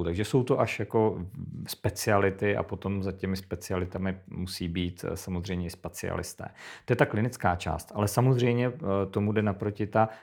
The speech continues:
technologická část, protože tak, jak už jsme to nakousli, tak, eh, to lůžko není dneska jenom konstrukce, na které se dobře leží, ale, eh, dneska už naše standardní intenzivní lůžko má okolo deseti mikroprocesorů.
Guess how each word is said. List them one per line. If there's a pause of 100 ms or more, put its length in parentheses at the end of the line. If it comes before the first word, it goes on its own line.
(100)
technologická
část,
protože
tak,
jak
už
jsme
to
nakousli,
tak,
eh, (320)
to
lůžko
není
dneska
jenom
konstrukce,
na
které
se
dobře
leží, (320)
ale,
eh,
dneska
už
naše
standardní
intenzivní
lůžko
má
okolo
deseti
mikroprocesorů.